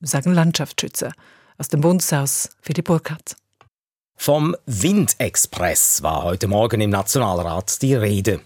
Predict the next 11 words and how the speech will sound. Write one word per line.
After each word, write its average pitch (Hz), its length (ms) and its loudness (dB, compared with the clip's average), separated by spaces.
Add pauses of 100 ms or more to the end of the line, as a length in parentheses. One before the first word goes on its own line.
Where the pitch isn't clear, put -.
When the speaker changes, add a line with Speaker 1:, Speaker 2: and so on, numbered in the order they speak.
(140)
Speaker 2:
Um 135 120 -2
rund 156 460 2
drei 110 240 2
Jahre 110 540 4 (240)
sollen 120 340 2
die 107 120 0
Bewilligungsverfahren 117 1040 2
bei 95 280 0
Windparkprojekten 107 1200 0
abgekürzt 113 760 -2
werden. 117 340 0